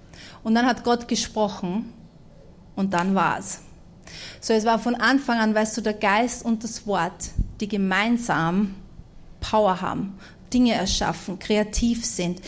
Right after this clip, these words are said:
Dinge freisetzen, in Bewegung setzen. Und so ist es jetzt auch noch. Es ist das Wort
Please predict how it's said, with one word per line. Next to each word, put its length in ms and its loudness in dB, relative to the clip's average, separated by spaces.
Dinge 280 8
freisetzen, 760 2
in 60 0
Bewegung 440 2
setzen. 280 -4
Und 80 0
so 140 0
ist 140 4
es 140 -2
jetzt 240 -4
auch 180 -2
noch. 260 -10
Es 160 0
ist 220 -2
das 240 -4
Wort 400 2